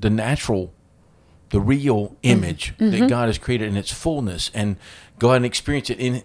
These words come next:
Speaker 1: in nature, in the habitat that he created it to be in, right? And,
Speaker 2: Mm-hmm.
Speaker 1: and be in tune with him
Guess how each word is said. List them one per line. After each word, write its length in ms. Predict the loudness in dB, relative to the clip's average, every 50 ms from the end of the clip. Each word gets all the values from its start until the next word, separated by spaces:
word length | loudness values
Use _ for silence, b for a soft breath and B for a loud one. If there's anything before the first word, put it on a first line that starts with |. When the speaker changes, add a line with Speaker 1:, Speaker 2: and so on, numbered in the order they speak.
| -2
Speaker 1:
in 220 | 0 2 2 4 4
nature, 420 | 2 2 2 0 0 -2 -2 -2
in 200 | -2 0 0 0
the 80 | 0 0
habitat 480 | 0 0 0 0 0 2 2 0 0 0
that 80 | -2 -4
he 80 | -6
created 480 | -4 -2 0 0 0 0 0 -2 -2 -4
it 100 | -4 -4 -2
to 80 | -4
be 340 | -4 -2 -4 -4 -4 -4 -6 -6
in, 200 | -8 -8 -8 -6
right? 220 | -4 -4 0 0
And, 140 | 2 2 2
Speaker 2:
Mm-hmm. 120 | 0 -2 -2
Speaker 1:
and 220 | -2 -4 -4 -4
be 140 | -4 -4 -2
in 80 | -4 -4
tune 340 | -6 -6 -6 -6 -4 -4 -4
with 140 | -6 -6 -8
him 520 | -10 -8 -6 -4 -4 -4 -4 -4 -6 -8